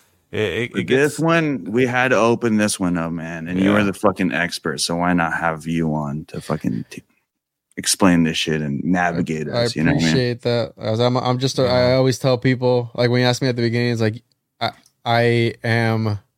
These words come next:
Speaker 3: super boring when, like, you look at me on paper, but like I said, I'm, I'm just a
Speaker 1: Nah,
Speaker 3: regular
Speaker 1: man.
Speaker 3: guy who is here to just do research, man. I, like,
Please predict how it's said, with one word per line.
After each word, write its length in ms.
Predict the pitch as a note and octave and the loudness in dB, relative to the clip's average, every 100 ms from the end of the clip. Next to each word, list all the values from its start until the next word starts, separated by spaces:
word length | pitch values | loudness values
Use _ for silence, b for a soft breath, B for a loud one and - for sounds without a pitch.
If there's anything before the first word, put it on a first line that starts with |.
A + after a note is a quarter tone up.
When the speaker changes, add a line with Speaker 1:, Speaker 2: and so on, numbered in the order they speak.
| _ _ _ _ _ _ _ | _ _ _ _ _ _ _
Speaker 3:
super 420 | - - D#3 D#3 | -4 0 2 2
boring 480 | B2 C3 C3 A2+ A2 | 2 2 4 2 2
when, 160 | A2 | 0
like, 200 | A2 G#2+ | 2 2
you 160 | G#2+ A2 | 2 2
look 160 | A2+ A#2 | 2 2
at 100 | A2+ | 2
me 80 | A2+ | 0
on 140 | G#2+ | -2
paper, 400 | A#2+ A#2 A#2+ A2 | 0 0 0 -4
but 360 | G#2+ G#2 G2+ - | -2 -2 -2 -6
like 160 | A#2 G#2 | -8 -6
I 60 | |
said, 220 | G#2 A2+ G#2 | -2 0 0
I'm, 180 | G2 | 0
I'm 120 | G#2 G#2+ | -4 -4
just 160 | A2+ B2 | -2 2
a 20 | |
Speaker 1:
Nah, 80 | A#2+ | 2
Speaker 3:
regular 280 | A#2 A#2 | 2 2
Speaker 1:
man. 80 | G#2+ | 2
Speaker 3:
guy 500 | A2+ A2+ A2+ A2+ A2+ A2+ _ _ _ _ _ | 2 2 2 2 0 -6 _ _ _ _ _
who 720 | A#2+ A#2 A2 A2 G#2 G2+ G2 - _ _ _ - | -2 2 2 2 0 -2 -4 -8 _ _ _ -8
is 240 | A2+ G2+ | -4 -2
here 240 | A2+ G#2+ G#2+ | 0 0 0
to 420 | - G#2+ G#2 G2+ | 0 0 2 0
just 300 | - - A2+ | -6 -14 -6
do 120 | - A2+ | 0 2
research, 460 | A#2 - G#2 - | 2 0 -2 -2
man. 160 | G#2 G#2+ G#2 | -2 0 0
I, 20 | |
like, 340 | G#2+ G2+ A2+ | 0 -2 -4